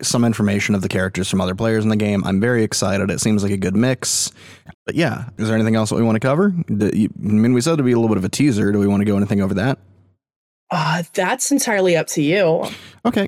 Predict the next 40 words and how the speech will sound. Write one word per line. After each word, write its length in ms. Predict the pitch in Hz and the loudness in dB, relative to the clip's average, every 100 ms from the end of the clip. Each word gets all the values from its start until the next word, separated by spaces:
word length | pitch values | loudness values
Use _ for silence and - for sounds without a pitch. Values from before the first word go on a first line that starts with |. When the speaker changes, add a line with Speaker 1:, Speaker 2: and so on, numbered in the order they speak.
| - | -4
Speaker 1:
so 220 | - 143 135 | -2 2 2
a 20 | |
little 140 | 147 | 2
bit 100 | 202 | 2
of 60 | 170 | 2
background 380 | 127 113 107 107 | 0 2 2 2
information 420 | 98 107 101 107 | 2 0 0 2
that'll 140 | 104 104 | 2 2
be 400 | 104 101 101 - - | 2 2 0 -4 -4
not 180 | 208 - | -2 0
necessary, 720 | 143 120 101 - 76 69 107 - - _ - | 0 0 -2 -2 -2 -2 -4 -8 -20 _ -6
but 360 | 127 127 123 - 147 | 0 2 0 -2 -2
will 100 | 143 | 2
be 120 | 117 | 2
helpful 560 | 101 110 - - 123 151 - - | 0 -2 -2 -2 -2 -2 -12 -2
for 200 | 123 117 | 0 2
going 260 | 120 110 | 2 2
into 140 | 104 95 | 2 2
this 140 | 92 | 0
campaign 520 | 101 98 107 98 120 - 107 | -2 -2 -2 0 -2 -2 -2
is 480 | 107 101 101 95 - - - - | 0 2 0 -2 -6 -16 -10 -2
in 120 | 190 | 0
the 60 | 165 | 2
background 560 | 120 110 117 104 107 | 0 0 0 0 0
of 60 | 101 | 0
the 80 | 104 | 0
world 220 | 104 104 | 0 0
that 60 | |
you're 100 | - | 0
going 180 | 104 101 | 2 2
to 60 | 101 | 2
be 160 | 98 98 | 0 0
in, 220 | 101 120 | 2 2
there 160 | 104 | 2
is 100 | 110 | 0
a 60 | 110 | 0
group 280 | 104 104 107 - - _ | 0 -2 -2 -8 -20 _
called 240 | - 113 101 | -4 -2 0
the 60 | |
Huntsmen. 440 | - 185 - - | 0 0 -2 -6